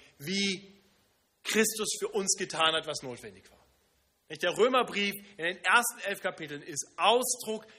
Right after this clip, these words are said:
der großartigen Gnade Gottes. Zeigt uns erst, dass wir Sünder sind, und dann zeigt es uns, zeigt Paulus uns den Weg zu Gott. Und er zeigt uns, dass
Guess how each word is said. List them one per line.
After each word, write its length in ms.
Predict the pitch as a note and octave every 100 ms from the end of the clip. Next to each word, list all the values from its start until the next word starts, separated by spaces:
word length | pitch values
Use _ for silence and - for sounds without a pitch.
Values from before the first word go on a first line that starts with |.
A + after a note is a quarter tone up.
| _
der 140 | E3 D#3
großartigen 1160 | C3+ D3 A3+ D4+ - - F#3 G#3+ - G#3 D#3+ D3+
Gnade 440 | D#3+ E3+ F3 E3+
Gottes. 540 | B2+ - - - - _ _ _ _ _ _
Zeigt 240 | G3+ G#3+
uns 120 | G#3
erst, 360 | - A#3+ C4 B3+
dass 120 | A3
wir 120 | G3
Sünder 280 | F#3 B3+ A#3+
sind, 160 | F#3+ G#3
und 100 | F#3
dann 160 | F#3 -
zeigt 540 | - - A3+ A3+ -
es 140 | F#3 -
uns, 300 | F#3 F3 E3+ - - _
zeigt 440 | - F#3+ A#3 - -
Paulus 320 | F3 G3 F#3+
uns 180 | G3+ -
den 280 | E3 D3+ C3+
Weg 300 | G#3 G#3+ -
zu 120 | G3
Gott. 240 | D3 - -
Und 100 | F3+
er 140 | F#3
zeigt 560 | - - B3 D4+ - -
uns, 380 | E3+ F3+ - - _ - _ _ _ _ _ _ _ _ _ _ _
dass 120 | E3+